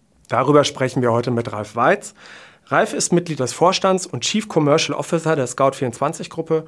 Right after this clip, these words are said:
und führt seit zweitausendachtzehn in Doppelspitze mit Doktor Thomas Schröter die Geschäfte von Immo Scout vierundzwanzig.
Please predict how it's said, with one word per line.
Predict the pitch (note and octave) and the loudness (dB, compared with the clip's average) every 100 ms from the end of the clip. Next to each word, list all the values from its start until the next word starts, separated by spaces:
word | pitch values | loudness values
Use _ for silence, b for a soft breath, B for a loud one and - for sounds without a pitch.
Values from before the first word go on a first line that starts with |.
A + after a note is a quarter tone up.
| B B B | B B B
und | - | -8
führt | - E3 C#3 | 0 2 2
seit | B2 E3 - | 2 0 0
zweitausendachtzehn | E3 D#3 D3 C3+ B2 C#3+ - - D#3 | -2 0 0 0 -2 -4 -6 -2 -2
in | D3 B2 | -2 -4
Doppelspitze | B2+ C#3+ C3 C3+ - | -4 -6 -6 -8 -6
mit | B2 A#2+ | -4 -4
Doktor | C#3 C#3+ | -4 -6
Thomas | C3+ B2+ A#2 | -6 -6 -6
Schröter | - C3+ C3+ | -4 -2 -2
die | B2+ | -4
Geschäfte | A#2+ G#2+ B2 - C#3 | -4 -6 -6 -6 -8
von | B2 | -6
Immo | A#2+ A#2+ | -8 -8
Scout | A2+ A2+ | -8 -8
vierundzwanzig. | A2 C#3 D#3+ A2+ - - | -6 -6 -4 -8 -10 -20